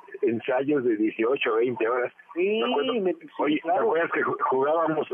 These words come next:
Speaker 1: quinielas? Todos los de la producción, que éramos como treinta, cuarenta personas, en, en, en, en, entre los conductores y tramoyistas y todo. Entonces, ¿a qué hora crees que termina?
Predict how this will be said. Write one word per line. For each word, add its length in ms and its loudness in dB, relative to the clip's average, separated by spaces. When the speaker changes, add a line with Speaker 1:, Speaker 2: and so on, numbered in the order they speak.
Speaker 1:
quinielas? 600 0
Todos 260 2
los 140 2
de 100 2
la 140 0
producción, 480 0
que 80 0
éramos 240 0
como 240 0
treinta, 380 -2
cuarenta 380 -2
personas, 580 -2
en, 260 -2
en, 220 0
en, 200 0
en, 260 0
entre 560 2
los 200 0
conductores 840 0
y 300 -2
tramoyistas 920 0
y 160 -2
todo. 420 -2
Entonces, 440 -2
¿a 120 0
qué 140 -2
hora 120 0
crees 200 -4
que 100 0
termina? 400 0